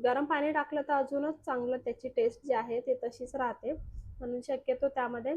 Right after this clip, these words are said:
गरम पाणी टाका तुम्ही आणि टेस्ट छान येते त्याची. तर मी थोडंसं पाणी ॲड केलेलं आहे त्यामध्ये आणि अजून थोडंसं मिक्स करून घेते आहे. तुम्हाला अजून थोडंसं टेस्टी होण्यासाठी तुम्ही अजून चिकन मसाला किंवा गरम मसाला त्यामध्ये ॲड करू शकता.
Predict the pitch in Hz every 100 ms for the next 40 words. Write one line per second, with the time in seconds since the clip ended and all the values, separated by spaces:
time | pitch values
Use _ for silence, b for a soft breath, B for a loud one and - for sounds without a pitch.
0 | 339 _ _ _ _ - 233 226 254 269
1 | 240 247 233 233 247 233 220 285 - _
2 | _ - _ - 233 233 330 381 - -
3 | _ - - - - - _ - - 254
4 | 214 196 208 202 - 190 - - _ 226
5 | 233 240 254 226 226 254 226 226 240 220
6 | - 220 220 220 233 214 214 208 208 285
7 | 339 _ _ _ _ _ 208 220 359 -
8 | - - - 202 233 240 277 233 240 302
9 | 381 311 - - 247 226 247 247 202 202
10 | 190 - _ _ 269 247 233 233 247 277
11 | 285 240 247 269 247 240 - 269 254 262
12 | 277 240 247 262 254 240 262 349 - _
13 | _ _ _ _ _ _ - 311 294 285
14 | 277 - 269 269 277 269 269 262 269 269
15 | - 262 254 254 247 269 240 220 226 214
16 | 220 226 - 262